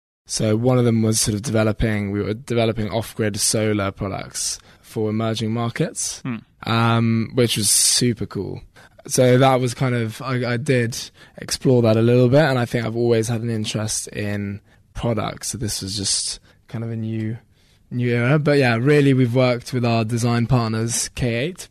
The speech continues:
Speaker 1: based in Oslo, Norway, uh, who are, you know, total experts in the space and test things till they can no longer be tested and do so many sort of customer interviews.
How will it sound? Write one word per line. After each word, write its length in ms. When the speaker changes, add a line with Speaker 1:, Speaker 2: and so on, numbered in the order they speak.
Speaker 1:
based 320
in 160
Oslo, 340
Norway, 380
uh, 260
who 200
are, 300
you 140
know, 80
total 460
experts 520
in 60
the 80
space 480
and 320
test 340
things 380
till 500
they 220
can 160
no 140
longer 180
be 140
tested 640
and 180
do 160
so 360
many 200
sort 140
of 80
customer 340
interviews. 520